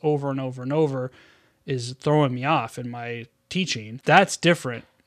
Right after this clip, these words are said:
That right there gets flagged, and that's why a lot of times boys get, get, y-, you know, get picked out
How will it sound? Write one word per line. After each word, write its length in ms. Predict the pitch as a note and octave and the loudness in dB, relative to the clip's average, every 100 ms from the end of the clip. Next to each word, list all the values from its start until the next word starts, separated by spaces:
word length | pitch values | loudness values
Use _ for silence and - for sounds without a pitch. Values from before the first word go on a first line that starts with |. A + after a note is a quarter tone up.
| _ _ - | _ _ 0
That 200 | D3+ E3+ | 2 4
right 220 | D3+ D3 | 2 2
there 200 | D#3 D3 | 2 2
gets 200 | C3 A#2+ | 0 -6
flagged, 380 | - F3 D#3 B2 | 0 4 4 2
and 80 | C3+ | -2
that's 220 | C#3+ - | -4 -2
why 180 | C#3 B2+ | -2 -2
a 100 | B2 | -4
lot 160 | C3+ | -4
of 80 | C3 | -4
times 240 | C#3 B2+ | -6 -10
boys 720 | A#2+ - D3 F3+ C#3 B2 - - _ _ _ - | -8 0 4 6 6 2 -4 -12 _ _ _ -4
get, 300 | C#3 B2+ - _ _ _ _ _ _ _ - - | -2 -2 -4 _ _ _ _ _ _ _ -20 -2
get, 300 | C#3 C3+ - - | 0 0 -4 -6
y-, 220 | D3 A#2+ | -6 -4
you 140 | C#3+ C3 | -6 -6
know, 220 | A2+ A#2 - _ _ _ _ _ _ | -6 -12 -18 _ _ _ _ _ _
get 200 | - C3+ C3+ _ _ | -8 -8 -8 _ _
picked 320 | - D#3+ - | -4 -4 0
out 360 | D3+ D#3+ C3+ - | 4 6 4 0